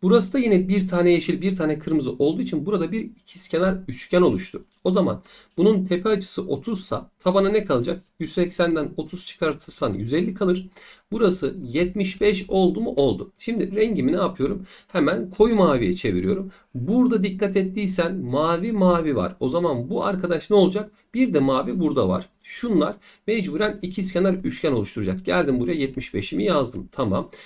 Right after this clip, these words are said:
Şimdi yetmiş beş, yetmiş beş ne yapacak güzel insanlar? Yüz elli yaptı. O zaman buraya kaç kaldı? Otuz kaldı.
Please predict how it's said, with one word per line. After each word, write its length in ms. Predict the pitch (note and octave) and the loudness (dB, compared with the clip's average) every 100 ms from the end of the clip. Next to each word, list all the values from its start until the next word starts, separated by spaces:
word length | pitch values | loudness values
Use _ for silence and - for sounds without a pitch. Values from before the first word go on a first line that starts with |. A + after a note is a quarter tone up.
| - | -10
Şimdi 220 | C3+ B2 | -4 -2
yetmiş 300 | D#3 F#3+ F#3 | -2 -2 -2
beş, 200 | G#3 F#3+ | -2 0
yetmiş 340 | F#3 F#3+ F#3 | -2 -2 -4
beş 200 | F#3 F3+ | -4 -4
ne 60 | A3 | -2
yapacak 380 | G3 F3 D3+ D3+ | -2 0 -2 -4
güzel 220 | C3+ C#3 | -2 0
insanlar? 500 | C3 B2 C#3 E3+ F#3+ - - - | 0 0 -2 -2 -4 -10 -20 -10
Yüz 320 | B2 D3+ - - | -6 -4 -6 -2
elli 320 | D3 D3 D3+ | -2 0 2
yaptı. 360 | B2 F#2+ - A#2 | 0 -2 -6 -8
O 60 | C3 | -2
zaman 300 | E3+ D#3+ A#2+ | 0 0 0
buraya 200 | E3+ E3+ | -2 -2
kaç 280 | G3+ F#3+ - | -2 -4 -4
kaldı? 300 | C#3 E3 F#3+ | -2 -2 -4
Otuz 420 | - B2+ C#3+ - | -6 -6 -4 -4
kaldı. 360 | A2 F2+ F#2 | -2 -4 -4